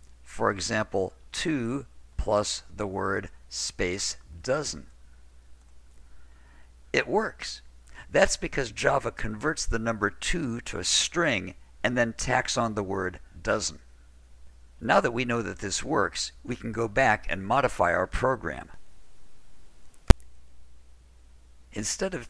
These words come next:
these three lines, we'll make one line and use a plus sign to join all the parts together.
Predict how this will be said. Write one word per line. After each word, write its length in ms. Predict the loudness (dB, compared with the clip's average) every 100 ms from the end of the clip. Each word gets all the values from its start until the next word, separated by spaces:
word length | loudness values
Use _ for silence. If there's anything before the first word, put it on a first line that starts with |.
| -12
these 300 | -10 -4 -2
three 300 | -2 -2 0
lines, 600 | 2 2 2 0 -4 -4 -4 -6 -16 -18 -20 -12 -2
we'll 160 | 0
make 280 | 2 -2 -4
one 340 | -4 -2 0
line 440 | 0 -2 -4 -6 -6 -8 -10 -14 -18 -20 -20 -20 -20 -20 -20 -20 -20 -20 -18 -6
and 200 | -4 -2
use 240 | -2 -2
a 60 | -4
plus 380 | -2 4 4 4
sign 560 | -2 0 2 2 -2 -10 -16 -20 -20 -20 -20 -20 -20 -20 -20 -20 -20 -20 -20 -20 -20 -20 -18 -20 -20 -20 -20 -20 -20 -20 -20 -20 -20 -18 -8
to 140 | -6
join 560 | -4 0 2 2 0 -4 -12 -8
all 240 | 0 0
the 100 | 0
parts 440 | -4 0 0 0 -6
together. 500 | -4 -2 -2 -4